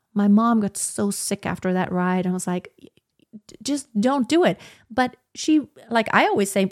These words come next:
to my daughters, like, "I cannot do this. I will get sick. I, I don't do it." But my mom, she just wants her grandchild to be happy. And so she's like,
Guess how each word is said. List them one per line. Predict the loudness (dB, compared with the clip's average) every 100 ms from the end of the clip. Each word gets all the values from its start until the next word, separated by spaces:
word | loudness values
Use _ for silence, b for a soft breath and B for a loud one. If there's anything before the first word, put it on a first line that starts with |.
| -4
to | -2
my | 0
daughters, | 2 2 0
like, | -6 -12 -4
"I | -4
cannot | -2 0 2 4 2 -2
do | -2 0
this. | -2 -2 -2
I |
will | 0 0
get | -2 -4
sick. | -4 -2 -2 -2
I, | -6 -4
I | 0
don't | 2 4
do | 6 4
it." | 2 -8 -18 b b b b b b b
But | -6 -2
my | 2
mom, | 4 4 2 0 0
she | -2 -2
just | -4 -6 -8 _
wants | -6 0 0 0 -2 -8 -12 _ _ _ _ _ _
her | -4
grandchild | -4 0 0 2 -2 -4 -16 -18 -14 0 2 4 0
to | -2
be | -4
happy. | -4 -2 -4 -2 0 0
And | 0 0
so | -2
she's | -4 -2 -2
like, | -2 -2